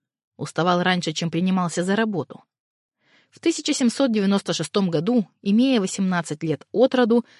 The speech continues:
он уже чувствовал себя усталым и признавался, что его мечта, со временем отрёкшись от престола, поселиться с женой на берегу Рейна и вести жизнь частного человека в обществе друзей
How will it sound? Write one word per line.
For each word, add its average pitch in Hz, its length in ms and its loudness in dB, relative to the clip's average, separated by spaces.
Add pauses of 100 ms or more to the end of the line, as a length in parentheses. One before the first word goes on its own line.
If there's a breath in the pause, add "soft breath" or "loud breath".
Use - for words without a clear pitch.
(160 soft breath)
он 330 140 -2
уже 311 180 2
чувствовал 247 420 0
себя 185 240 2
усталым 233 540 0 (220)
и 208 80 0
признавался, 180 600 0
что - 160 -2
его 160 220 2
мечта, 165 500 0 (260)
со - 200 -6
временем 196 540 4
отрёкшись - 600 -4
от 160 160 -4
престола, 269 600 2 (220 soft breath)
поселиться 233 540 0
с 190 40 0
женой 175 360 2
на 196 100 4
берегу 156 340 -2
Рейна 247 440 2 (320 soft breath)
и 190 80 -2
вести 185 320 0
жизнь 196 420 2
частного 156 460 -4
человека 208 580 0
в 180 60 -2
обществе 156 380 -4
друзей 165 500 0